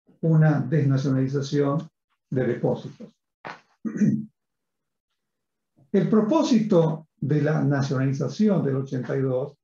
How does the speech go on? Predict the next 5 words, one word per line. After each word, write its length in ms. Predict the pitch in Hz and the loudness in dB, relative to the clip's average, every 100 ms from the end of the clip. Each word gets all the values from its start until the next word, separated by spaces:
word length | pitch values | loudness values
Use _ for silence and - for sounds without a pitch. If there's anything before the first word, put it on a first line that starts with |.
| - | -2
fue 180 | 175 | 2
licuar 580 | 180 170 - 165 151 - - _ _ _ _ | 2 0 2 2 2 -2 -8 _ _ _ _
el 160 | 156 131 | -2 -2
valor 500 | 131 147 170 - - | 0 2 0 0 0
real 460 | 143 151 135 143 | 0 2 0 -2